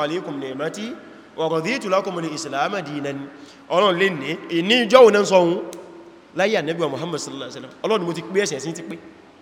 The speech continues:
Ẹ̀sìn ti pé. "Wa raditu lakumul Islama dinan." Mo yọ́nú sí Islam. Islam èwo? Èwo? Èyí tí Ànábì ṣe àtàwọn sàhábà rẹ̀ tán ṣe ń jọ yẹn ni. Kì kí ń ṣe èyí tí ó padà tún hun létà.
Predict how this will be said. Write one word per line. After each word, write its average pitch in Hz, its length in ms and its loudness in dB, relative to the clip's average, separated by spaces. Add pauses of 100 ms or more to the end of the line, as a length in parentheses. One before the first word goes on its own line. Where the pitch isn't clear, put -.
(540)
Ẹ̀sìn 156 280 -2
ti 170 100 -8
pé. 208 240 4 (1700)
"Wa 170 160 2
raditu 220 420 4
lakumul 214 340 4 (100)
Islama 147 480 0
dinan." 120 300 -8 (340)
Mo 180 200 2
yọ́nú 226 260 4
sí 220 120 -2
Islam. 160 480 0
Islam 269 320 8
èwo? 202 360 10 (800)
Èwo? 208 520 12 (120)
Èyí 175 120 0
tí - 100 -4
Ànábì 196 240 -4
ṣe 156 320 -6 (340)
àtàwọn 151 260 -2
sàhábà 180 420 2
rẹ̀ 139 120 -4
tán 208 180 0
ṣe 196 220 0
ń 220 100 -4
jọ 220 160 6 (100)
yẹn 165 360 -2
ni. 170 180 0 (580)
Kì 190 100 0
kí 196 100 2
ń 285 40 2
ṣe 320 120 2
èyí 233 60 2
tí 262 100 0
ó 220 60 6
padà 170 220 2
tún 202 160 2
hun 185 180 0
létà. 220 240 0